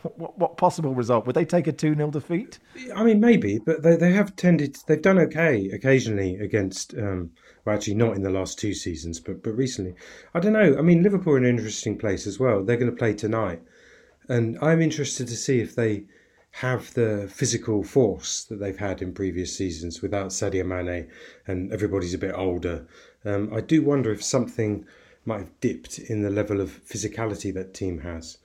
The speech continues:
Speaker 2: And, and again, I, I think it's details. I, th-, I do think Man United's season could turn quickly, or at least, you know, they're not as, <laughs> not as bad as they looked. Um, you know,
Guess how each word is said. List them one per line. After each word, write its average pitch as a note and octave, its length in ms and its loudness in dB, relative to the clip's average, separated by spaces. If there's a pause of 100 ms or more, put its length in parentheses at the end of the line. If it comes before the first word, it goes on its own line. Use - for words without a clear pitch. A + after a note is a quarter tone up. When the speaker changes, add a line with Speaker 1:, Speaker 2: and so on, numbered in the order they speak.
(400)
Speaker 2:
And, D3 360 -2
and D3+ 120 -2
again, D#3+ 220 4
I, C3+ 100 2 (120)
I C#3+ 60 -6
think C#3+ 260 -6
it's B2 160 -10
details. A2 400 -6
I, B2 60 -4
th-, - 240 -12
I E3 40 -6
do A#3 180 2
think D#3+ 240 -4
Man D3 160 2
United's C3+ 600 0 (440)
season A#2+ 500 0
could B2 240 -4
turn G#2+ 640 -2 (400)
quickly, G#2+ 400 0
or A2 100 0
at C3 80 2
least, C#3+ 360 2 (280)
you - 140 -6
know, C3+ 100 2
they're C#3+ 140 2
not E3+ 160 4
as, C3 100 2 (120)
<laughs> - 100 -20 (500)
not F3+ 60 0
as E3+ 100 0
bad D#3 460 0
as G#2+ 140 -4
they A#2 160 4
looked. - 640 -2
Um, A2 440 -2
you C3 80 -2
know, G#2+ 220 0